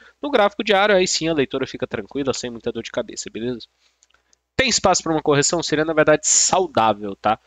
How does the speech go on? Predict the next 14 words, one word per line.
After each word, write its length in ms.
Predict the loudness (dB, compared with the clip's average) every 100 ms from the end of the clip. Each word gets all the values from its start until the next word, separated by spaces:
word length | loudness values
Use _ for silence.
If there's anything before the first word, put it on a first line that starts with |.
| _ _ _
Corrige, 1040 | -4 -4 -4 -6 -6 -6 -8 -8 -6 -6
vem 240 | -2 -2 0
na 100 | 2
média 220 | 2 0
de 80 | -4
nove, 480 | 2 4 4 4
aí 240 | 4 2 -2
com-, 300 | -4 -4 -4 -8
encontra 480 | -8 -6 -8 -4 -4
comprador 600 | -4 -4 0 0 0 -2
e 80 | 0
vai 180 | 2 0
tentar 320 | 0 -2 0
romper 480 | 0 -4 -4 -4